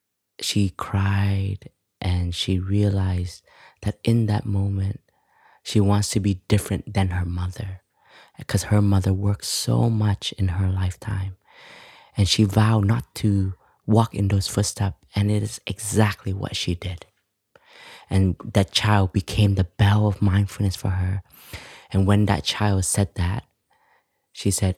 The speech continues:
"This year we're going to Plum Village. I know I've said so many times,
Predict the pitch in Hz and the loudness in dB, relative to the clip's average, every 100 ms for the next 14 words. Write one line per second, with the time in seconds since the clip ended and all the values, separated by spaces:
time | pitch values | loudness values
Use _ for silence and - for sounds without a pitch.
0 | _ - 107 107 - 104 95 90 92 90 | _ -8 0 2 4 2 2 -2 -2 -2
1 | - - 90 92 92 98 - - _ _ | -4 -6 -4 -4 -4 -6 -8 -16 _ _
2 | 98 95 98 98 95 90 - - - 101 | 0 4 4 4 2 0 -4 -18 -12 -6
3 | 92 - 92 85 - - 104 104 101 92 | -6 -2 -2 -2 -4 0 2 2 2 2
4 | 90 90 90 85 | 4 6 4 2